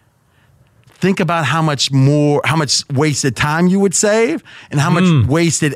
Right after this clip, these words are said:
Speaker 1: angst you would save, right? Of, "Oh, I just lost four in a row." And then it potentially hurts your handicapping 'cause you're second guessing yourself.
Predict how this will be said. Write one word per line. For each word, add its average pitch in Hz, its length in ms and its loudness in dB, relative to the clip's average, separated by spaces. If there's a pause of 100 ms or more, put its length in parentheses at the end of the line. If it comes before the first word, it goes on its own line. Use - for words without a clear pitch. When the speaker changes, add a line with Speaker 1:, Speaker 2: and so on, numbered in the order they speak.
Speaker 1:
angst 190 580 -2 (320)
you 123 160 2
would 110 160 2
save, 92 580 -6 (300)
right? 127 340 -2
Of, 123 300 -2
"Oh, 143 120 2
I 135 100 -2
just 117 200 -4
lost 123 220 -2
four 123 240 -2
in 117 80 0
a 113 60 0
row." 113 400 -2 (300)
And 135 120 0
then 147 80 0
it 131 80 -4
potentially 139 540 -4
hurts 135 320 -2
your 120 80 -2
handicapping 165 760 -2
'cause 104 160 -4
you're 131 80 -2
second 110 360 -4
guessing 160 340 -2
yourself. 147 580 -2